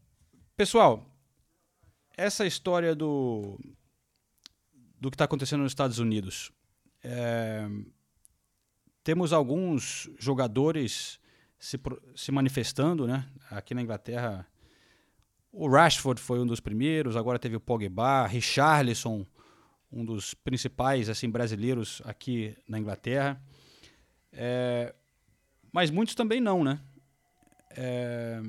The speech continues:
eu queria saber de vocês, o que que vocês acham? Você acha que é uma coisa que eles deviam fazer. Muita gente criticando o Neymar, por exemplo.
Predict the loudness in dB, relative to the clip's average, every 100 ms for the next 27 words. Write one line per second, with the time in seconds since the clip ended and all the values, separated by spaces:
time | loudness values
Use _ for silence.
0 | -10 -12 -20 _ _ _ -16 -6 0 2
1 | 2 2 2 4 2 0 -2 0 4 4
2 | 6 4 2 0 -2 -4 0 0 0 -2
3 | 0 0 0 -6 _ _ _ _ _ _
4 | _ _ -20 -20 _ _ _ _ _ _
5 | _ _ -2 0 2 0 4 4 4 0
6 | 2 2 2 4 2 0 -2 -2 0 2
7 | 2 0 2 2 2 0 -2 -2 -4 -4
8 | -6